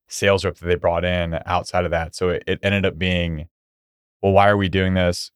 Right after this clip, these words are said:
"Well, this is because this is the way we've always done it." And I, that made me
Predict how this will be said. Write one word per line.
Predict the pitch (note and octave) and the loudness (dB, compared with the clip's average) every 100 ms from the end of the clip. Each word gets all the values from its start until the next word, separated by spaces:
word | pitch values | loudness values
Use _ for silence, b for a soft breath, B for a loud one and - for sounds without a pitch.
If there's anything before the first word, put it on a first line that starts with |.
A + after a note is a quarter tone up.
| - | 0
"Well, | G#2 G2+ G2 | 4 6 6
this | F#2 F#2 F#2 | 4 -2 -4
is | E2+ | -6
because | E2+ F#2 E2+ | -4 -2 -4
this | E2 E2 | -4 -6
is | E2+ | -6
the | E2 | -4
way | D#2+ | -2
we've | D#2+ D#2 | -2 -2
always | D2+ - - | -2 -4 -10
done | - - | -10 -10
it." | - - | -12 -6
And | E2+ E2 | -4 -2
I, | D#2 D#2 D#2 F2 _ _ _ _ - | -2 -2 -6 -10 _ _ _ _ 0
that | G#2 G2 | 2 2
made | F#2+ G2 | 2 0
me | F#2+ F#2+ F2+ F2 E2+ E2 D#2+ | 2 0 2 0 0 -2 -4